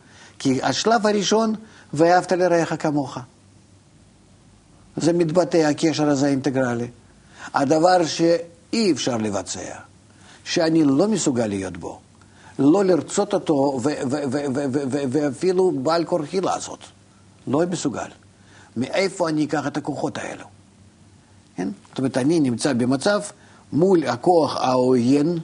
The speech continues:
האויב הגדול ביותר, שזה הבורא שמתגלה, כנגד האגו שלי, שאני ממש הפוך ממנו, ואנחנו בשנאה זה לזה, בהתנגשות זה לזה.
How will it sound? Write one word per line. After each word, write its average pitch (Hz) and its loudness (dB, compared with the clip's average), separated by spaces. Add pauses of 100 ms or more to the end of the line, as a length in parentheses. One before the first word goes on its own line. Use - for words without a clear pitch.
(760)
האויב 131 4
הגדול 120 2
ביותר, 120 0
שזה 127 0
הבורא 113 0
שמתגלה, 107 -4 (960)
כנגד 123 0
האגו 113 0
שלי, 104 -4 (520)
שאני 123 0
ממש 120 0
הפוך 104 -4
ממנו, 101 -6 (640)
ואנחנו 113 -2
בשנאה 104 -4
זה 104 -6
לזה, 107 -6 (460)
בהתנגשות 113 -4
זה 95 -10
לזה. 95 -10